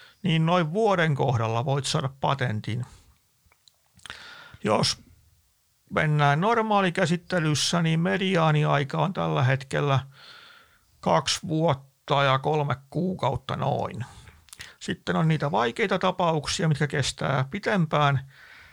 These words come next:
Ja sitten täytyy vielä muistaa, että osa yrityksistä haluaa itse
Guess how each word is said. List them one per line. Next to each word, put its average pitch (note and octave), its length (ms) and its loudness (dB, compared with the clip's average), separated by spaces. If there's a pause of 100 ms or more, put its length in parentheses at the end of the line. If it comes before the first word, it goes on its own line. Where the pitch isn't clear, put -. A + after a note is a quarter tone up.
(180)
Ja D3 60 2
sitten F3+ 300 0
täytyy D#3 440 2
vielä E3 220 2
muistaa, E3+ 440 0
että F3+ 180 -2
osa F3+ 220 0
yrityksistä E3 720 -2
haluaa D3 400 2
itse F3+ 440 -4